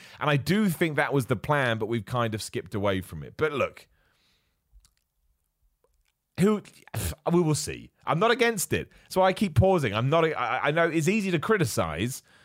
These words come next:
but that doesn't mean I'm against it because I'm not. Oh man, I just pushed a button on my phone and screwed that up. Let's not do that. I think that was pretty much Raw as well. Uh, that was, that, that was the whole thing. Um, oh, the tag match at the end.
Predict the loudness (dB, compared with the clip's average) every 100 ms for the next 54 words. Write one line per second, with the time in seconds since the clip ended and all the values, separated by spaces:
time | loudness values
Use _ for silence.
0 | _ 0 2 2 0 0 0 0 0 0
1 | -2 -6 -12 -12 -4 -2 0 0 2 0
2 | -2 -10 -8 -6 -6 -8 -10 -10 -6 -6
3 | -6 -6 -8 -6 -6 -6 -8 -8 -8 -6
4 | -8 -10 -12 -12 -14 -12 -12 -10 -14 -20
5 | -20 -8 -2 0 0 2 2 2 2 2
6 | 4 4 4 2 2 2 0 -10 -20 -20
7 | _ 0 2 2 2 0 0 2 2 0
8 | 2 2 2 0 0 -2 -6 _ _ -4
9 | 0 4 4 2 0 -2 -2 0 2 2
10 | 2 0 2 -2 -2 -4 -2 -2 -6